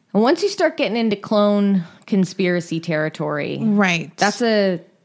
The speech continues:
Speaker 1: that's not a good sign.
Speaker 2: No.
Speaker 1: A psychiatrist who spoke with Richard after the murder told the court about the events Richard said occurred on the night of August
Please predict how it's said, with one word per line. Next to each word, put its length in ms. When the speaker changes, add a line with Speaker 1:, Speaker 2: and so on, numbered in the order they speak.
Speaker 1:
that's 200
not 160
a 40
good 180
sign. 560
Speaker 2:
No. 440
Speaker 1:
A 40
psychiatrist 1040
who 200
spoke 400
with 140
Richard 580
after 380
the 100
murder 400
told 340
the 60
court 480
about 280
the 120
events 460
Richard 380
said 200
occurred 500
on 200
the 60
night 320
of 160
August 400